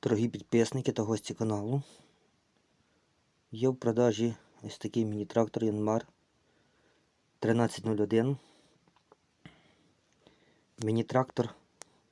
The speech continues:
з ґрунтофрезою. Ширина захвату ґрунтофрези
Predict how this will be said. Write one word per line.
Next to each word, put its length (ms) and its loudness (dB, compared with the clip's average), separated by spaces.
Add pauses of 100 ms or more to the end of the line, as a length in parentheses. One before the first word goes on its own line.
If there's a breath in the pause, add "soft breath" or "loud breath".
(440)
з 340 0
ґрунтофрезою. 920 0 (1900 soft breath)
Ширина 580 0
захвату 680 -2 (280)
ґрунтофрези 800 -4